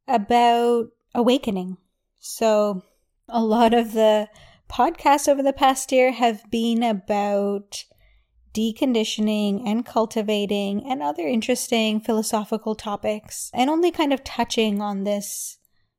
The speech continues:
topic of awakening or being.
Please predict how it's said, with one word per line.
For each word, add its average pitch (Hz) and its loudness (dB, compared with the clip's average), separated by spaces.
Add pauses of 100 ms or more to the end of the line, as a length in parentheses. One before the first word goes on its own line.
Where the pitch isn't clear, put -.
(120)
topic 220 2
of 208 0 (140)
awakening 226 2
or 208 0
being. 196 -6